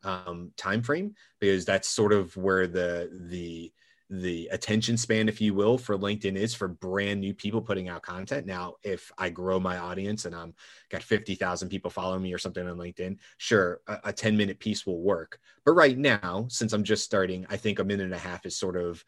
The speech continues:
where I need to be. So it was sort of a personal goal. It was just like, "Hey, let's see if I can do this."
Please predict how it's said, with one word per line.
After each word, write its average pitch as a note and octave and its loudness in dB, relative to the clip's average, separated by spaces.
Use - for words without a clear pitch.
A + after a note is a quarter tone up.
where G2+ 8
I E2+ 0
need F2 -6
to D#2+ -12
be. D2+ -12
So F2+ -4
it B2 0
was C#3+ 2
sort A#3+ 8
of A#3 4
a G3 2
personal D3+ 4
goal. D#2+ -8
It E2+ -4
was F#2 -4
just A#2+ 0
like, A#2 8
"Hey, D3 6
let's F#2+ 0
see C#3 4
if A#2+ 0
I G#2+ 2
can G2 -4
do A#2 2
this." F#2 -2